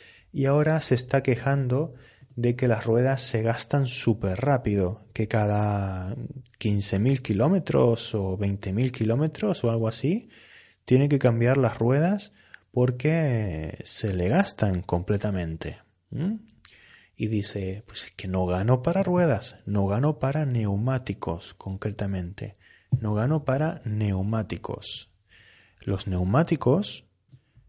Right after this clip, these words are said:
los neumáticos es la, la parte de fuera de la rueda, la pieza de caucho, el material ese de goma, de caucho, eh,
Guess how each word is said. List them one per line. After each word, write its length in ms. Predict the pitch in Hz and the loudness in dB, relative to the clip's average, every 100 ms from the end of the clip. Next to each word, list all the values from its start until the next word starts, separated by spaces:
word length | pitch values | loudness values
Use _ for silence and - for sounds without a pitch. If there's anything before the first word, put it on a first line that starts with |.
| _ - | _ -2
los 240 | 107 - | -2 0
neumáticos 880 | 101 95 104 170 165 - 131 196 - | -2 0 0 0 -2 0 0 0 -2
es 280 | 127 123 - | -4 -2 -2
la, 440 | 131 131 120 117 - | -2 0 0 -2 -2
la 160 | 120 | -2
parte 420 | 123 123 - 143 | 0 -2 0 2
de 260 | 131 131 139 | 4 4 2
fuera 680 | 139 - 120 117 101 92 - | -2 -2 0 2 0 -4 -8
de 200 | 117 101 | -4 -2
la 100 | 95 | -2
rueda, 520 | 92 107 101 95 85 87 | 0 2 2 2 -2 -4
la 460 | 104 95 92 92 - | -4 -2 0 -2 -2
pieza 500 | 104 104 - 127 123 | -2 0 0 0 2
de 360 | 117 127 147 - _ | 2 0 -4 -10 _
caucho, 640 | - 113 107 - - 90 110 | -2 0 0 -2 -4 -4 -4
el 160 | 104 95 | -4 -2
material 480 | 101 98 98 107 | -2 -2 2 2
ese 240 | 120 120 120 | 2 2 0
de 140 | 101 | 0
goma, 540 | 95 117 107 104 139 147 | 2 2 2 0 -2 -4
de 280 | 120 98 95 | -6 -6 -2
caucho, 540 | 107 110 - 135 170 - _ _ - - - - _ _ _ | 0 0 0 0 0 -4 _ _ -20 -20 -20 -20 _ _ _
eh, 480 | - 104 98 95 | -4 -4 -4 -6